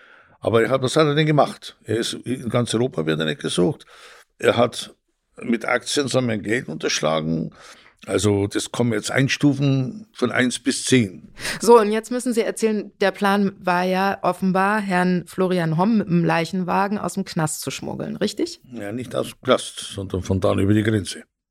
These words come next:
Speaker 1: Das war das Entscheidende. Also aus dem Knast rauszubringen war, das war ja alles auch fertig. Das ist alles fertig gewesen. Das heißt, das Geld wäre dann,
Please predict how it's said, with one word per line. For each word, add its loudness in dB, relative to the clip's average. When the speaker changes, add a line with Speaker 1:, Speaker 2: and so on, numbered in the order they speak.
Speaker 1:
Das 0
war 4
das -6
Entscheidende. -2
Also -2
aus 0
dem -8
Knast -2
rauszubringen 2
war, 2
das 2
war 10
ja 6
alles 4
auch -2
fertig. 2
Das -8
ist -10
alles 0
fertig -2
gewesen. -8
Das -4
heißt, 0
das -4
Geld 0
wäre 2
dann, 2